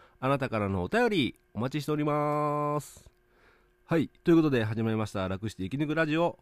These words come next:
本日、牛乳三百七十八杯目でございます。よろしくお願いします。はい、ということで、まずね、一件、この、お、楽して生き抜くラジオからお知らせがございます。なんと、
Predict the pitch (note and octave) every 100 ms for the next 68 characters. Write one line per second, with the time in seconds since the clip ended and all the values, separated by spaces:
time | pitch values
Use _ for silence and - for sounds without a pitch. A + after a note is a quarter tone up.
0 | _ E3 B2+ A2+ F#3 E3+ A#2 A2+ G2+ G2
1 | - F#3+ E3+ A#2+ G#2 A#2 C3 A2 G2 E2+
2 | G#2 A#2 A2 A2 B2+ F3+ - - D#3+ F#3+
3 | B2+ G#2 A#2+ A#2+ - G2 F#2+ - F#2+ F#2+
4 | F#2+ A#2 B2+ C3+ C#3 C#3+ C#3+ - - -
5 | - - - - _ _ - B2 - F3
6 | D3+ C#3+ A2+ G2+ D#3 G#3 C#3 A#2+ G#2 -
7 | D3+ B2+ G2 - - A2+ G#2+ G2+ - _
8 | G2+ F#2+ F#2 F#2 G#2 B2 - F#2+ A2 C#3+
9 | C3 B2 D#3 D#3 A#2 G2 E2+ - A#2 D#3
10 | D3+ D3+ C3 A#2+ A2+ A2+ A2+ - _ _
11 | _ _ _ _ _ _ _ _ _ _
12 | _ _ _ _ _ A2 B2+ A2+ G2 E2